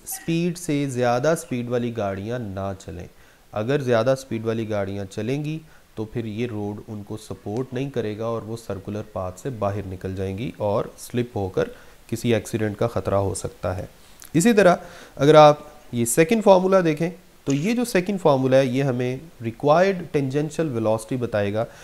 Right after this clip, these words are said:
यानी रोड पहले से बना हुआ है, theta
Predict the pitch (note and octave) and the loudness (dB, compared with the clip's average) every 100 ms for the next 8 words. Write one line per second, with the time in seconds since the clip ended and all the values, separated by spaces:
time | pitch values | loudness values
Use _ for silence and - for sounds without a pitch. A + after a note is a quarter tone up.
0 | - - C#3 D#3+ F3+ C3+ D3+ F#3 F#3 F#3 | -16 -2 2 4 4 6 6 6 4 2
1 | C#3+ D3+ F3 F#3 D#3+ D3 E3 D#3+ D3+ D#3 | 2 4 4 4 4 4 4 6 6 6
2 | D#3+ - - - A#2 C#3+ C#3+ | 2 -4 -10 -4 0 2 2